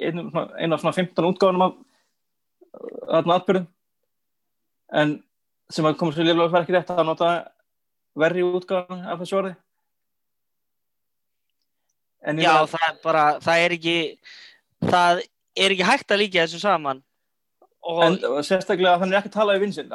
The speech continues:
Speaker 1: Hann og svo, hérna, enginn að segja bara hann og Evra séu vinir.
Speaker 2: Nei,
Speaker 1: Og það, þeir sem horfðu
Speaker 2: hann,
Speaker 1: þennan leik
Speaker 2: hann náttúrulega tal-, hann náttúrulega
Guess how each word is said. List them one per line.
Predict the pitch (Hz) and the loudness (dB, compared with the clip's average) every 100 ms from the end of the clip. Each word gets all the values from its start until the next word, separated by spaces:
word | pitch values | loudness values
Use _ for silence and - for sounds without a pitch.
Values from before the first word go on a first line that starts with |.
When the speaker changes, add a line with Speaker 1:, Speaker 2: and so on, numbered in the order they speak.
| 147 | -4
Speaker 1:
Hann | 190 190 | -4 -4
og | |
svo, | - - | -6 -6
hérna, | 175 165 160 | -4 -4 -6
enginn | 190 165 | -8 -6
að | |
segja | 202 | -4
bara | 170 | -4
hann | 190 175 | -2 0
og | |
Evra | 202 196 175 | 0 0 -4
séu | 180 165 | -2 0
vinir. | 202 123 - _ _ _ _ _ _ _ _ - | -2 -2 -18 _ _ _ _ _ _ _ _ -2
Speaker 2:
Nei, | 160 170 | 2 4
Speaker 1:
Og | 175 | 2
það, | |
þeir | 170 170 | 2 0
sem | 160 | 2
horfðu | 180 190 | 2 4
Speaker 2:
hann, | 196 | 4
Speaker 1:
þennan | 170 180 | 2 2
leik | 170 165 - - | 2 0 -2 -4
Speaker 2:
hann | - 190 208 | -2 0 0
náttúrulega | 208 214 208 - | -2 0 -2 2
tal-, | 220 226 220 - | 2 2 0 -4
hann | 185 208 | -2 0
náttúrulega | 208 202 202 202 202 | -2 -4 0 4 4